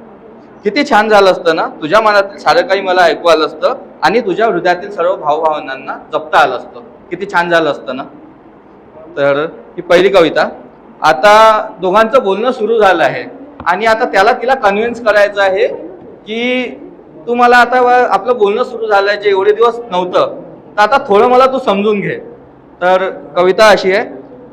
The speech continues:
"थोडं तू समजून घे, थोडं मी पण समजून घेईल, आयुष्यामध्ये आपली एक साथ संगत होईल.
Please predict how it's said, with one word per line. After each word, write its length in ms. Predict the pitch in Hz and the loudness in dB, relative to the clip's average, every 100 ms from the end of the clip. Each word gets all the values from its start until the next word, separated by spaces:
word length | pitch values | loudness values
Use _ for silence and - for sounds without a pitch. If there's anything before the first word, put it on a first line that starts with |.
| - | 2
"थोडं 340 | 220 233 262 269 - - - | 6 8 6 4 0 -12 -10
तू 120 | 240 | -6
समजून 400 | 254 214 208 208 | 0 2 4 2
घे, 200 | 196 196 254 - - - - | 4 2 2 -4 -18 -20 -4
थोडं 320 | 202 214 240 240 - 180 | 2 4 2 0 -10 -6
मी 140 | 190 | -2
पण 180 | 202 247 | 0 2
समजून 420 | 233 196 185 185 | 0 0 -2 -2
घेईल, 240 | 156 170 - - - - - - | -2 -4 -6 -16 -20 -20 -10 0
आयुष्यामध्ये 600 | 175 196 254 233 233 233 | 0 2 2 2 4 2
आपली 300 | 185 190 185 | 2 0 -4
एक 340 | 208 - - | -4 -10 -20
साथ 280 | - 196 202 | -2 0 0
संगत 400 | 202 180 147 - | -4 -4 -4 -6
होईल. 140 | 113 | -10